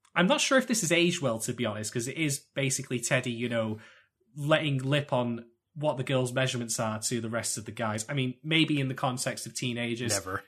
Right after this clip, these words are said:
Speaker 2: <laughs>
Speaker 1: it's, you know, <laughs> it's fine. It's that kind of banter that they have. I,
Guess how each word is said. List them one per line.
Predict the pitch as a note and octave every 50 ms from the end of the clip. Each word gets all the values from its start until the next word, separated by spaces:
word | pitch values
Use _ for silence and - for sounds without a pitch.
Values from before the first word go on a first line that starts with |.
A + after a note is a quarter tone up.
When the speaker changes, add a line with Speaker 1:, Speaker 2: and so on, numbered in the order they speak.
| _ _ -
Speaker 2:
<laughs> | E3+ - - - D3+ - -
Speaker 1:
it's, | D3+ C#3+ C#3 - - - - -
you | D3 C#3+ C3+
know, | B2+ B2 A2+ A2 A2 A2+ - - - C#3+ - - G#3 -
<laughs> | - - F3+ C3+ - - - - - -
it's | D#3 D3+ D3 -
fine. | - D3+ D3 C#3+ C#3 C#3 C#3+ C#3 C#3 C3+
It's | C#3+ C#3 C3+ - - - - _ -
that | C#3 C3+ -
kind | - D3 C3+ C3 A#2+
of | A2+ -
banter | B2+ A#2+ B2 A#2 - - C3+
that | A#2+
they | C3+
have. | B2+ C3 B2+ - - - - - _ _ _ -
I, | D3 D3